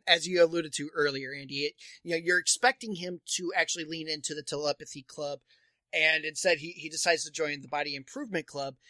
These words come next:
and that s-, that actually does have kind of a ripple effect, um, that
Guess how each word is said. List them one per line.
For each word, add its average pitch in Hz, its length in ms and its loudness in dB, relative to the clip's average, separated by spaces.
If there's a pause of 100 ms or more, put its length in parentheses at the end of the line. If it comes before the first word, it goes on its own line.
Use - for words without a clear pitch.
(400)
and 185 240 4
that 277 280 8 (600)
s-, - 260 -2 (320)
that 294 260 6
actually 302 260 2
does 247 240 4
have 220 200 -2
kind 269 160 -6
of 254 80 -2
a 202 160 4
ripple 196 260 -6
effect, 202 420 -2 (140)
um, 156 240 -4
that 156 220 2